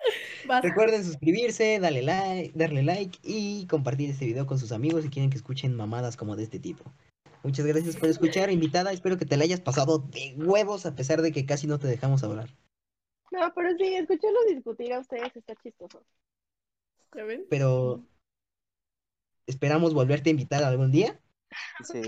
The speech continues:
Speaker 4: ojalá vuelvas a aceptar.
Speaker 2: Otra vez. Aunque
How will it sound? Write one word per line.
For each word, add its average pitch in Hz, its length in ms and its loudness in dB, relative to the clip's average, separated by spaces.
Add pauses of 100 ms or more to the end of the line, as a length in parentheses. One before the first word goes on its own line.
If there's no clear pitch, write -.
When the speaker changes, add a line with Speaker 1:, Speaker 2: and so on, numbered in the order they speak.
(200)
Speaker 4:
ojalá 113 240 -6
vuelvas 120 300 -4
a 113 40 -20
aceptar. 113 340 -10
Speaker 2:
Otra 135 280 -2
vez. 165 280 -2 (920)
Aunque 139 400 2